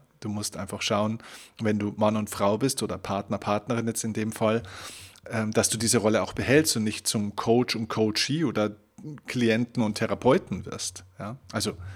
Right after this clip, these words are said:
never coach your own family. Ganz große Grundlage, die ich auch in meiner Coach-Ausbildung immer wieder vermittle, dass die Leute immer ihre Kinder, ihre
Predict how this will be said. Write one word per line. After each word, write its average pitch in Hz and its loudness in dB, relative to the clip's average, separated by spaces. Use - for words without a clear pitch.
never 120 8
coach 110 4
your 110 4
own 101 -2
family. 101 2
Ganz 101 -4
große 113 6
Grundlage, 104 2
die 98 -6
ich 107 -4
auch 104 -6
in 107 -2
meiner 101 -4
Coach-Ausbildung 107 -2
immer 101 -6
wieder 104 -6
vermittle, 101 -8
dass - -8
die - -10
Leute 107 -4
immer 107 -2
ihre 104 -6
Kinder, 127 2
ihre 107 -2